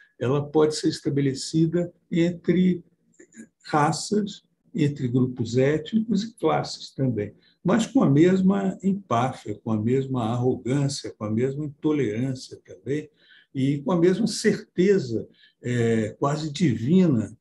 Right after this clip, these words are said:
de estar sendo inspirado por, é, luzes, né?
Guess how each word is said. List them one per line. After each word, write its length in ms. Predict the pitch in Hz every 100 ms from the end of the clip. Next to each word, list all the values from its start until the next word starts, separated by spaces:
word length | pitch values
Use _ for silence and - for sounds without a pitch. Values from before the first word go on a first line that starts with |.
| -
de 80 |
estar 300 | 113 - 127
sendo 440 | - - 135 147 165
inspirado 880 | 160 - - 156 110 123 135 135 135 -
por, 320 | 135 139 - - _ _
é, 640 | 123 120 110 107 107 - - _ _
luzes, 960 | 117 139 185 165 110 101 90 - - - -
né? 320 | 101 135 143